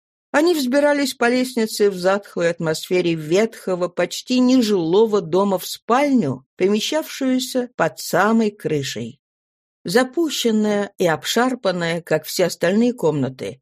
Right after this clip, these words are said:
она выглядела ещё безобразнее и угрюмее,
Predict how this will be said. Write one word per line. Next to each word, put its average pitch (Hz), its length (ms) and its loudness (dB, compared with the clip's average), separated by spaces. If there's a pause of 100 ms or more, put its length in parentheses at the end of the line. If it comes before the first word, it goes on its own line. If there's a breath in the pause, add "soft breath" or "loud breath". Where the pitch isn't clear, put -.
(120)
она 262 240 4
выглядела 240 600 0
ещё 233 580 0
безобразнее 196 1160 0
и 180 140 -2
угрюмее, 156 960 0